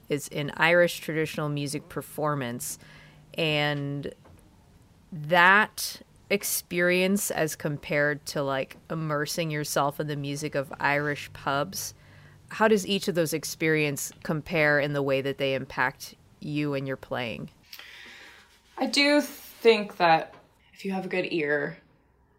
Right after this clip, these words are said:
Speaker 2: and you're ready to just get in the thick of it, I think just being in the sessions is the best way to learn. In Ennis is really where I feel like I learned music, or I continue to learn music. But U L,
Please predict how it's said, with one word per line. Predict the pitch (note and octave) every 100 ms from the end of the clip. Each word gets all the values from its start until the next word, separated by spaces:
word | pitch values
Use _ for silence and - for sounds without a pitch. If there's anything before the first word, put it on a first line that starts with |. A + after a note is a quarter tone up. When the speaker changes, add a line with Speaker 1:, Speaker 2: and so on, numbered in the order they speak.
| _ _ -
Speaker 2:
and | E3+
you're | D#3+ D3+ D3 D3+ - _ _ _ _ -
ready | D#3+ D3+ C#3+
to | D3+
just | F3+ E3
get | E3+
in | D3+
the | D#3
thick | E3+ E3+
of | F3
it, | G#3 G#3
I | E3+
think | E3 D#3+ D#3+ - - - - - - - -
just | F3+ C#3 - - - - _ - - -
being | F3 D#3+ D3+
in | D3
the | D3+
sessions | D#3+ D#3+ F3 E3+ -
is | E3 D#3 - - -
the | E3+
best | D#3+ - -
way | D#3 D3 F3+ E3 -
to | - E3
learn. | D#3+ E3 G#3 A3 - - - - - - - -
In | A#3+ A3+
Ennis | A3 G#3+ G3
is | F#3
really | F3 E3+
where | E3
I | D#3+
feel | E3
like | E3 E3
I | E3
learned | E3 D#3+ D#3+ D#3 - _ _ _
music, | - F3+ F3 A#3+ C4
or | F3+
I | E3
continue | E3+ E3 D#3 E3+
to | F3+
learn | F3+ F#3+
music. | G3 A3 A3+ - - - _ _ _ -
But | A#3 A#3
U | C4+ C#4+
L, | C#4 C#4 C#4 -